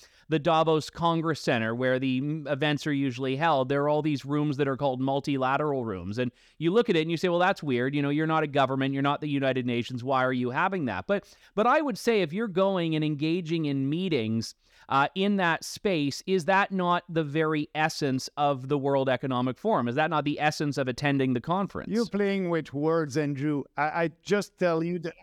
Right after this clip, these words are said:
Speaker 1: Well, you're playing with
Speaker 2: No,
Speaker 1: words, though, when you
Speaker 2: no,
Speaker 1: say
Speaker 2: no,
Speaker 1: you've
Speaker 2: but
Speaker 1: not
Speaker 2: An-,
Speaker 1: attended,
Speaker 2: Andrew
Speaker 1: but we're also registered and we're also
Speaker 2: Yeah, I
Speaker 1: there.
Speaker 2: was registered. I was there to be able to be in these rooms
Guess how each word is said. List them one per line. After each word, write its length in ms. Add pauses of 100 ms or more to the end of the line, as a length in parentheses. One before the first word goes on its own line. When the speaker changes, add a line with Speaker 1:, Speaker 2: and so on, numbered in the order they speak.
Speaker 1:
Well, 140
you're 320
playing 300
with 100
Speaker 2:
No, 80
Speaker 1:
words, 240
though, 140
when 100
you 100
Speaker 2:
no, 80
Speaker 1:
say 60
Speaker 2:
no, 100
Speaker 1:
you've 120
Speaker 2:
but 60
Speaker 1:
not 200
Speaker 2:
An-, 40
Speaker 1:
attended, 400
Speaker 2:
Andrew 240
Speaker 1:
but 220
we're 180
also 280
registered 560
and 100
we're 160
also 200
Speaker 2:
Yeah, 60
I 20
Speaker 1:
there. 220
Speaker 2:
was 220
registered. 640
I 100
was 280
there 240
to 180
be 160
able 320
to 160
be 320
in 160
these 340
rooms 460